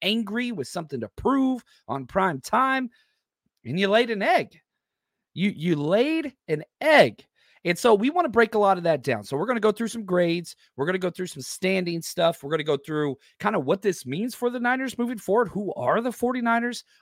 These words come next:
Obviously wanna get to your questions. Shout out to the Countdown crew. Love you guys. Appreciate all you guys.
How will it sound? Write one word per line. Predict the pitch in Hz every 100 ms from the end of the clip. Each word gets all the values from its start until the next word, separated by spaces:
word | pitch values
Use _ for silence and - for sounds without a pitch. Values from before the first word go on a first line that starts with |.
| _
Obviously | 220 254 247 - 220
wanna | 202 175
get | 170
to | -
your | 156
questions. | - 170 156 - 156 147 - _ _
Shout | - 202 202
out | 196 190
to | 170
the | 139 117 -
Countdown | - 196 214 131 160 175 135
crew. | - 190
Love | 165 165 156
you |
guys. | 151 147 139
Appreciate | - 190 - 131 117
all | 117 107
you | 104
guys. | 101 101 101 98